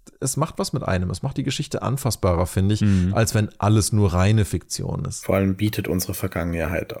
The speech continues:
Speaker 3: äh, die Vergangenheit der Menschen ja auch so viel. Diese Mythologien sind ja damalige Religionen. Das sind ja alles Geschichten, die damals erzählt wurden.
Speaker 1: Ja, und halt auch Erklärmodelle für die Realität, die man
Speaker 3: Ja.
Speaker 1: damals hatte. Und das hat ja durchaus auch menschliche Gründe, warum man bestimmte Sachen sich so erklärt hat oder Bilder für was gefunden hat.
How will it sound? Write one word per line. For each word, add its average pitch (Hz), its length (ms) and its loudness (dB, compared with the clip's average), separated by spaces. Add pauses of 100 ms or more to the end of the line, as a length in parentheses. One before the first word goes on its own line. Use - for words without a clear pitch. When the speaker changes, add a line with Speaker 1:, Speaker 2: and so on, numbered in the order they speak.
Speaker 3:
äh, 92 280 -2
die 95 140 -6
Vergangenheit 92 760 -2
der 101 80 -6
Menschen 95 340 -6
ja 82 80 -2
auch - 100 -6
so - 120 -4
viel. 85 220 -4
Diese - 220 -8
Mythologien 101 640 0
sind 104 180 0
ja 107 100 2
damalige 101 600 0
Religionen. 101 640 0
Das 120 160 -6
sind 101 100 -4
ja 92 80 -2
alles 101 260 0
Geschichten, - 520 -2
die 101 120 -8
damals 90 380 -2
erzählt 120 440 2
wurden. 101 300 -4
Speaker 1:
Ja, 113 140 2
und 131 120 2
halt 139 160 4
auch 135 140 0
Erklärmodelle 120 760 2
für 107 160 0
die 104 140 4
Realität, 98 800 2
die 98 80 2
man 110 120 6
Speaker 3:
Ja. - 20 4
Speaker 1:
damals 82 420 2
hatte. - 340 -2 (220)
Und - 100 -4
das 110 120 2
hat 120 140 2
ja 113 60 4
durchaus 107 420 0
auch 113 140 -2
menschliche 98 440 2
Gründe, 95 380 2
warum 92 260 4
man 95 180 4
bestimmte 90 460 0
Sachen 90 440 0
sich 82 240 -2
so 87 360 2
erklärt - 580 -2
hat 90 140 0
oder 92 160 0
Bilder 104 440 4
für 90 200 0
was 90 180 0
gefunden 85 560 0
hat. 87 260 -4